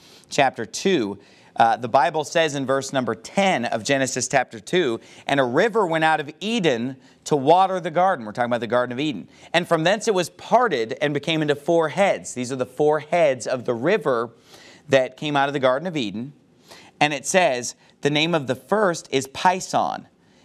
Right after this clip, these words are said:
That is it which compasseth the whole land of Havilah, where there is gold. And the gold of that land is good.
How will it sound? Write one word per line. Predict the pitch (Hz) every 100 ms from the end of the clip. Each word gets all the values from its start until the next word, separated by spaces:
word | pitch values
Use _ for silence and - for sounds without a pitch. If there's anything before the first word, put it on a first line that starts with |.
| _
That | 113 143 196
is | 151
it | 151 147
which | 147 -
compasseth | 143 127 127 127
the | 135
whole | 123 123
land | 123 120
of | 123
Havilah, | 123 165 151 123 113
where | 113
there | 107 113
is | 107
gold. | - 180 127
And | 98
the | 104
gold | 107 127
of | 123
that | 123
land | 117 104 110
is | 117
good. | - 170 175